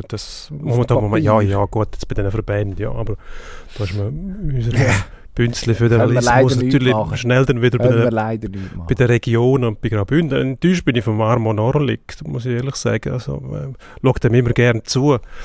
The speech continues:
Speaker 1: aber, ähm, ja, mit dieser Wucht, die, die Physis, die der hat, hat zu wenig rausgeschaut, haben wir mehr erhofft.
Speaker 2: Drei Gestellte, einen verloren, ja.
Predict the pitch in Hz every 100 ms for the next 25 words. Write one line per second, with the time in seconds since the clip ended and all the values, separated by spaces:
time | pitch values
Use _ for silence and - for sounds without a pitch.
0 | - - 107 110 - - - - - -
1 | - 123 117 117 110 110 127 110 - -
2 | - 131 - 123 113 123 - 147 151 135
3 | 120 117 113 101 - 110 - - 107 120
4 | 120 123 131 - - - 117 104 101 135
5 | 131 135 - - - - - 113 101 -
6 | 104 120 - 110 101 110 101 101 98 123
7 | 123 90 92